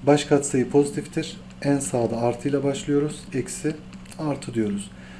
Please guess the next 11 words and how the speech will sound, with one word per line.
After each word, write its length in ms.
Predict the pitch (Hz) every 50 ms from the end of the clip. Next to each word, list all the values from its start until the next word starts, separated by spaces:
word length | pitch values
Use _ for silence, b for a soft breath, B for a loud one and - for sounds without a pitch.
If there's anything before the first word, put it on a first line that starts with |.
| B B B -
Bizden 340 | 147 139 156 151 151 151
büyük 220 | 151 156 156 151 151
olan 220 | 135 131 127 120
kısmı 260 | - - - - 120
istediği 380 | 110 - - - 113 107 107 104
için 220 | - - 151 160 175 B B B B B B B B -
eksi 240 | 143 139 143 -
sonsuzdan 540 | 127 - - 131 123 113 - 113 113 113 110
sekize 440 | - - - 135 - 135 143 147 147
kadar 360 | - 151 151 151 156 156 - - - 131
veya 380 | 127 117 113 117 131 147 147